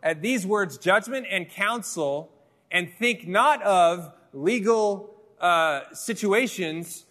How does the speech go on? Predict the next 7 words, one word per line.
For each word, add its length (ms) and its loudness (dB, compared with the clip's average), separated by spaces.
that 160 -2
might 220 2
result 460 0
in 320 -6
fees 720 0
or 280 0
consequences, 1040 -4